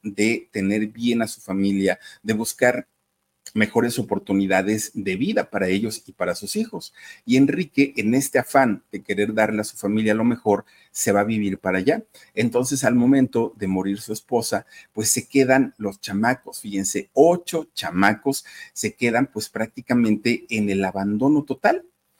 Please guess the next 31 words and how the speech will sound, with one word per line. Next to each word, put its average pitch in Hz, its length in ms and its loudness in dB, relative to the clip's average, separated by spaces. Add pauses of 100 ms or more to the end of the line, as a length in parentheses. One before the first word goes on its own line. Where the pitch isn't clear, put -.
(300)
¿Qué 208 120 8
fue 247 180 0
lo 285 160 2
que 147 100 -14
pasó? - 380 -10 (300)
Bueno, 107 360 0
la 117 140 -2
familia 180 400 0
tenía, 117 720 2
eh, 90 580 -4 (240)
se-, - 220 -8 (280)
familiares 107 840 2
que 107 100 2
vivían 104 600 0
en 101 260 -2
Mexicali. 135 640 0 (400)
Entonces, 147 880 2 (760)
casi 190 400 0
todo, 196 220 6
bueno, 190 180 0
de 98 80 -4
hecho, - 220 -10
todos 170 240 2
los 156 140 -2
chamacos 135 580 0 (260)
los 113 240 0
mandan 135 320 2
para 101 140 -4
allá, 101 200 -4
para 104 160 -2
Mexicali, 104 680 -4